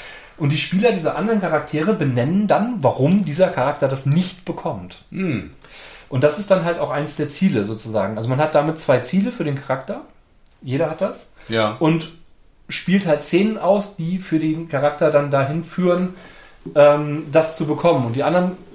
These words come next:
Speaker 1: haben ja einen Grund, warum das nicht ist. Und dann wird halt geguckt, kann dieses, kann dieser Konflikt aufgelöst werden und, und, und.
Speaker 2: Mhm.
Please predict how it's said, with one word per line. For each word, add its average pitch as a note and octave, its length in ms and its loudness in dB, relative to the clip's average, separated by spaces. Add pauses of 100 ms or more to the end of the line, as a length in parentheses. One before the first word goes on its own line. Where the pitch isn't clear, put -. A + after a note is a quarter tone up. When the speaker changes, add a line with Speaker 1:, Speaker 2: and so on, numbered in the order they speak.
(800)
Speaker 1:
haben E3+ 240 2
ja D#3+ 120 6
einen D#3+ 140 0
Grund, F#3 260 2
warum B2+ 180 2
das A#2 140 -4
nicht A2+ 160 -8
ist. A2+ 140 -12
Und B2+ 60 -2
dann C3 140 2
wird D3 120 0
halt C3 180 2
geguckt, C#3+ 340 -2
kann A#2 140 -2
dieses, A2+ 420 -8
kann B2 140 -2
dieser B2+ 160 -6
Konflikt D3+ 380 -6
aufgelöst A#2 720 -2
werden A#2 360 -4
und, C#3 140 -10
und, C3+ 200 -10
und. F#2+ 240 -12
Speaker 2:
Mhm. A#2 320 -4